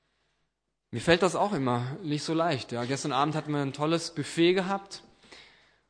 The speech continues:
und da muss man sich dann entscheiden. Es geht nicht alles auf dem Teller drauf. Natürlich, wir denken so,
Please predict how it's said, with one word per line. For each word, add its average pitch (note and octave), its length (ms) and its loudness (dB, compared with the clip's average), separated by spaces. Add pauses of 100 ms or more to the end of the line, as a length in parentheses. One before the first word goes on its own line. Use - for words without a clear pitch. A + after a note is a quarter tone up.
(120)
und B2 100 -10
da B2 60 -8
muss C3+ 160 -6
man D3+ 140 0
sich D#3 140 0
dann D#3+ 140 2
entscheiden. E3 420 -2
Es A2+ 100 -8
geht G3 160 -2
nicht D#3+ 160 -4
alles A2+ 240 -6
auf A2 140 -12
dem A#2 120 -8
Teller G#2 280 -6
drauf. - 520 -12 (380)
Natürlich, A2 580 -8
wir A2 60 -10
denken C3 360 -6
so, B2 280 -4